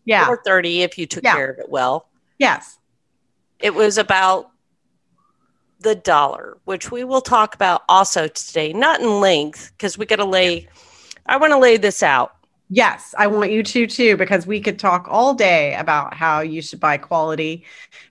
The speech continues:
Speaker 1: versus crap, but that is
Speaker 2: But
Speaker 1: a
Speaker 2: that's
Speaker 1: lesson for another
Speaker 2: well,
Speaker 1: day.
Speaker 2: we've already done it.
Speaker 1: <laughs>
Speaker 2: It's already out the door. <laughs> We've committed.
Speaker 1: Yes.
Speaker 2: So it's a
Speaker 1: Yes.
Speaker 2: moot point, 'cause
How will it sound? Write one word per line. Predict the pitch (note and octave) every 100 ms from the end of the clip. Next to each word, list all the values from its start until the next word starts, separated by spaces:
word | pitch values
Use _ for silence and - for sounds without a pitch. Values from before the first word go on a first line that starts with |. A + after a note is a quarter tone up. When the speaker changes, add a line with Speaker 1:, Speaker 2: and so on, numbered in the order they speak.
| -
Speaker 1:
versus | C4+ C4+ A#3+ -
crap, | - G3+ E3+ D#3+ F3 -
but | G3+ F#3 E3+ E3+ - - _ _ - A#3
that | - B3 F#3
is | F3+
Speaker 2:
But |
Speaker 1:
a | E3
Speaker 2:
that's | C4+ C4+ -
Speaker 1:
lesson | - -
for | B3
another | A#3 A#3+ B3
Speaker 2:
well, |
Speaker 1:
day. | A3+ G#3
Speaker 2:
we've | F3
already | D4 E4+
done | C#4+ C#4 A3+
it. | G#3 B3 - _ -
Speaker 1:
<laughs> | A#3 - -
Speaker 2:
It's | B3 C4 C#4
already | B3 B3+ C4+ C4
out | A#3 B3+
the | D#4+
door. | F4+ A#3 G3 G3 B3 - _ - - A#3+ - -
<laughs> | _ _ _ _ _ F4 E4+ C4+
We've | C#4 C#4
committed. | - D4 B3+ C4+ C#4 F3 D3 D3+ _ - - - -
Speaker 1:
Yes. | A3+ F#3 - - _ C#4+ D#4+ - - -
Speaker 2:
So | - C#4
it's | B3 B3
a |
Speaker 1:
Yes. | A3
Speaker 2:
moot | B3+ D4 -
point, | - D4+ A#3+ G#3+ G#3 - _ - - - _ _ _ -
'cause | A3 G3